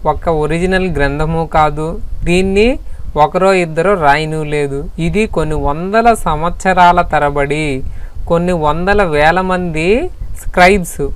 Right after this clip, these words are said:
అంటే రచయితలు వాళ్ళకి నచ్చినట్టుగా, పాస్టర్లు చెప్పినట్టుగా, ఫాదరీలు, బిషప్పులు కావాలని వాళ్ళకి నచ్చిన విధంగా దీన్ని ఒక కట్టుకథను తయారు చేసి, వాళ్ళు ఎంతోమంది అమాయక ప్రజల్ని మోసం చేశారు.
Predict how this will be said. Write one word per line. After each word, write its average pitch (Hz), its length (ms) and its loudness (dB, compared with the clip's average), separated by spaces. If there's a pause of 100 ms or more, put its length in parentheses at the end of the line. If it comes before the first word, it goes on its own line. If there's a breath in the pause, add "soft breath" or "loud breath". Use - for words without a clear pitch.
అంటే 170 280 2
రచయితలు 170 880 2 (420 soft breath)
వాళ్ళకి 170 480 4
నచ్చినట్టుగా, 165 920 2
పాస్టర్లు 165 600 2
చెప్పినట్టుగా, 156 840 -2
ఫాదరీలు, 175 760 2
బిషప్పులు 175 840 -2
కావాలని 170 840 4 (380 loud breath)
వాళ్ళకి 165 480 4
నచ్చిన 165 400 -4 (300)
విధంగా 175 540 0
దీన్ని 170 580 -2 (380 soft breath)
ఒక 160 480 4
కట్టుకథను 180 680 0
తయారు 147 380 2 (100)
చేసి, 160 600 -4 (400 soft breath)
వాళ్ళు 160 360 4
ఎంతోమంది 185 680 -2
అమాయక 160 560 0
ప్రజల్ని 170 440 -2
మోసం 160 520 -4
చేశారు. 139 520 -2